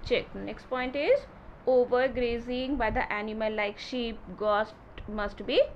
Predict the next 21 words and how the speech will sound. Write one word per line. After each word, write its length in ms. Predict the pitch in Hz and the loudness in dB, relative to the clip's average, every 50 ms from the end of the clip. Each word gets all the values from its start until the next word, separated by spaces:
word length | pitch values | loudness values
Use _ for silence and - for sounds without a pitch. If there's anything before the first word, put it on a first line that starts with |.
| - - - - | -14 -18 -8 -2
checked, 360 | - 214 151 - - - - | 0 0 0 0 -6 -12 -8
must 360 | 214 220 220 214 - - 196 | -4 -2 -4 -4 -4 -6 -4
be 140 | 226 247 233 | 0 0 0
restricted. 600 | 208 - 240 247 - - 214 - - - 175 165 - - - - - - - - - - - | 2 0 -2 -2 -4 -4 -4 -4 -4 -6 -10 -10 -10 -12 -16 -14 -14 -14 -16 -14 -16 -8 0
So, 140 | - 254 277 | 4 4 4
uh, 360 | - - - 220 220 214 214 | 4 4 4 4 4 4 4
how 220 | 226 240 240 254 262 | 4 4 4 4 4
will 180 | 285 285 285 | 4 2 0
we 140 | 277 302 294 | 0 -2 -2
feed 300 | 285 - 262 262 262 233 | -2 -2 -4 -4 2 4
the 80 | 277 277 | 4 6
animal? 500 | 269 277 277 277 277 285 330 494 571 - - - - - - - - | 6 4 2 2 4 4 4 4 4 0 -6 -6 -6 -6 -6 -4 -2
Uh, 220 | 214 220 220 226 | 0 0 0 0
fodder 540 | 220 - - 262 254 262 254 247 330 370 381 - - | 0 2 4 8 8 8 8 6 4 2 2 2 2
crop 420 | 285 277 269 262 262 277 277 - | 4 6 8 8 6 6 4 2
must 420 | 254 254 240 240 247 - - 240 208 | -2 0 2 0 0 -2 -6 -6 -4
be 220 | 240 277 415 427 - - | 2 2 2 2 2 -6
raised. 560 | 208 196 196 180 127 - - - - - - - - - 196 | -4 -2 -2 -2 -2 -4 -8 -8 -8 -8 -8 -8 -8 -6 -6
We 100 | 214 226 | -6 -4
must 540 | 220 226 226 240 302 466 494 - - - - - - - - - | -2 -2 2 2 2 2 0 -2 -12 -14 -14 -12 -12 -12 -8 -4
raise 500 | 165 165 202 214 208 220 277 453 453 - | -4 -2 0 0 0 4 4 2 2 2